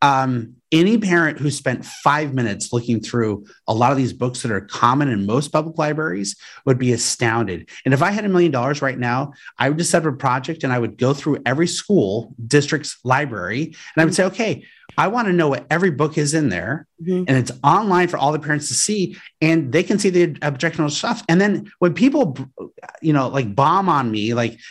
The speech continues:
Speaker 1: Gavin sits in front of a camera reading these, these books that have been banned by, you know,
Speaker 2: <laughs>
Speaker 1: by conservatives, you're like, "Give me a break." Like, I read Huck Finn when I was in
Speaker 2: Yeah.
Speaker 1: high school.
Speaker 2: Yeah.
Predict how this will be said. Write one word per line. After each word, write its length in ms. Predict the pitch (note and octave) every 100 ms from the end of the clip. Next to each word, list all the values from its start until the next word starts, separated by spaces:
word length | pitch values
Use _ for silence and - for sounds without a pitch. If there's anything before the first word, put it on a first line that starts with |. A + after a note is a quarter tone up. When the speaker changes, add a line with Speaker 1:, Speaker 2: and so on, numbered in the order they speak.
| - -
Speaker 1:
Gavin 680 | C3 D3 D3+ C#3+ C3+ -
sits 280 | A2+ D#3+ C#3+
in 80 | C3
front 200 | - C3+
of 60 | B2+
a 80 | A#2
camera 400 | C3 B2 B2 G2
reading 360 | B2 C#3 C3
these, 320 | G#2+ G2+ - _ -
these 180 | A2+ A#2+
books 240 | C#3+ C#3+
that 80 | A#2+
have 80 | F2+
been 240 | G2+ F#2
banned 420 | F2+ B2 A2+ G#2 F#2+
by, 180 | G2
you 120 | G2 G2
know, 220 | F#2 E2+
Speaker 2:
<laughs> 760 | F4 C#4 B3+ - D4+ - - D#3
Speaker 1:
by 180 | C3+
conservatives, 920 | A#2+ C3 - G3 A#3 B3 C3+ A#2 A#2 - - - G3
you're 100 | F3+
like, 240 | F3 - - B2+
"Give 240 | D3+ A3+
me 160 | D4+ D4+
a 60 | E3
break." 720 | B2+ C#3 G#3+ F#4 D#4+ - - C4+ F#3
Like, 140 | F#3+ G#3
I 220 | E3 B3
read 160 | F4+ A#3+
Huck 300 | D#3 F3 -
Finn 400 | - - B2 D#3
when 100 | C#3+
I 80 | C#3
was 160 | B2
in 120 | C3 A#2
Speaker 2:
Yeah. 40 |
Speaker 1:
high 220 | - G#2+
school. 600 | G#2+ - C3 C3 A3 - -
Speaker 2:
Yeah. 240 | E3+ E3